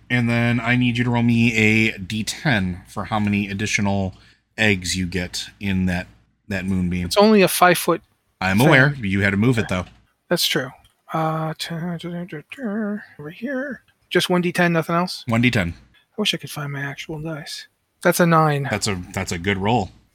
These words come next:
Speaker 2: So, yeah, nine get hit by the Moonbeam as I drag it over.
Speaker 1: Nine more explode and this thing reels.
Speaker 2: Okay, uh, well, that's an action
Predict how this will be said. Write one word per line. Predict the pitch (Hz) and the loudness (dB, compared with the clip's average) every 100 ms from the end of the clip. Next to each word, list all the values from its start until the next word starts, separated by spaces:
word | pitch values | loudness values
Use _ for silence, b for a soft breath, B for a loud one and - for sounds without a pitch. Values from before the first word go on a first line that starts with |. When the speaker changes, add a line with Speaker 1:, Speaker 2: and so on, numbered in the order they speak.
| _ | _
Speaker 2:
So, | - 151 143 | -8 -8 -4
yeah, | 143 151 143 | -2 -2 -2
nine | 143 147 143 135 | -2 -2 -4 -6
get | - 139 | -6 -4
hit | 143 - | -4 -4
by | 143 | -6
the | 139 | -4
Moonbeam | 143 143 139 139 | -4 -4 -2 -2
as | 135 | -2
I | 139 | -2
drag | 139 135 139 | 0 0 0
it | |
over. | 135 139 143 - _ - | -2 -4 -8 -12 _ 0
Speaker 1:
Nine | 117 131 127 | 4 6 8
more | 131 127 113 | 8 6 4
explode | 107 - - 117 110 107 101 | 2 2 0 2 4 6 6
and | 98 | 4
this | 98 - | 2 4
thing | 107 101 92 90 | 4 4 2 2
reels. | 104 101 95 92 - - _ _ _ - | 2 2 0 0 -2 -2 _ _ _ 0
Speaker 2:
Okay, | 185 185 185 247 - B B | 4 6 6 6 4 B B
uh, | 185 180 175 B B B | 6 6 4 B B B
well, | 170 | 0
that's | 170 233 247 | 4 6 4
an | 196 | 2
action | 185 202 - - 151 143 | 2 4 4 0 0 -8